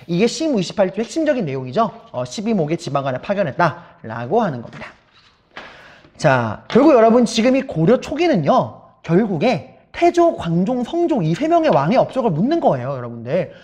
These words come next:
자, 밑줄 친 왕에 대한 설명으로 옳은 것. 연호를 광덕이라고 했다. 이제 밑줄 친 왕. 뭘 처음 했대? 아,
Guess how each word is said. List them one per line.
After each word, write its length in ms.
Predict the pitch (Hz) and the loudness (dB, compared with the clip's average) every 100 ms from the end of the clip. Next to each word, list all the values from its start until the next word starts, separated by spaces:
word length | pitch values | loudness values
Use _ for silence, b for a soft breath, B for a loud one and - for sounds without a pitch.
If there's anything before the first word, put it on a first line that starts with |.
| B - | B 0
자, 200 | 226 170 | 2 4
밑줄 420 | 277 - 349 339 | 2 2 2 2
친 220 | 320 254 | 0 2
왕에 380 | 160 175 240 277 | 2 2 4 4
대한 180 | 254 233 | 4 4
설명으로 400 | 240 220 202 175 | 2 2 2 2
옳은 260 | 160 165 | 2 2
것. 200 | 143 117 B B B | 0 -4 B B B
연호를 640 | 165 220 269 269 254 247 - | 4 6 6 6 6 4 2
광덕이라고 880 | - 127 151 202 247 226 214 190 | -10 -10 -8 -2 -2 0 0 2
했다. 600 | 190 190 240 196 117 - - _ _ _ | 0 4 4 4 0 -8 -20 _ _ _
이제 120 | 131 135 | -14 -12
밑줄 220 | 127 170 | -10 -8
친 100 | 139 | -6
왕. 360 | 123 196 302 - B B B | 0 2 0 -4 B B B
뭘 440 | 147 165 220 226 - | -2 4 4 4 0
처음 240 | 294 254 | 0 0
했대? 440 | - 226 233 - | -2 -2 -2 -6
아, 80 | - | -16